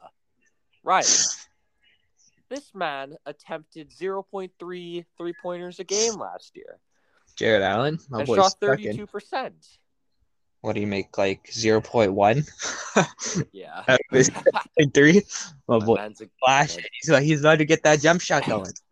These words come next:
Speaker 1: <laughs> My
Speaker 2: Jared,
Speaker 1: man's a
Speaker 2: Jared Allen for most improved, don't
Speaker 1: I
Speaker 2: at
Speaker 1: mean,
Speaker 2: me.
Speaker 1: he shoots good from the line for a big, so, like,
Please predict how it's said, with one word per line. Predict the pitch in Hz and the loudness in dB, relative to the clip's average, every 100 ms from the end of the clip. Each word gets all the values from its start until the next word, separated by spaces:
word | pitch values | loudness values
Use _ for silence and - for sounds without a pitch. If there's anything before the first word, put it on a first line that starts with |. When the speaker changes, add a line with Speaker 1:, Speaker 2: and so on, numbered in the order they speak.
| _ _ - | _ _ -4
Speaker 1:
<laughs> | - 131 | 0 0
My | 120 | 0
Speaker 2:
Jared, | 127 165 160 | 2 2 2
Speaker 1:
man's | 104 | -4
a | _ _ _ - | _ _ _ -4
Speaker 2:
Jared | 139 139 | 2 6
Allen | 139 147 131 | 6 4 0
for | 127 | -4
most | 120 123 - | -6 -6 -8
improved, | 107 127 107 90 | -10 -6 -8 -6
don't | 98 107 | -8 -6
Speaker 1:
I | |
Speaker 2:
at | 101 | -6
Speaker 1:
mean, | 170 | -2
Speaker 2:
me. | 190 | -2
Speaker 1:
he | |
shoots | 185 403 403 | -2 -2 -4
good | - - | -8 -12
from | - 139 | -12 -12
the | 101 | -12
line | 87 110 143 87 87 90 | -8 -8 -8 -14 _ _
for | 95 82 | -18 -18
a | |
big, | 76 76 71 90 - | -20 -20 -20 -20 -20
so, | - 76 | -16 -16
like, | 67 50 - _ | -16 -18 -20 _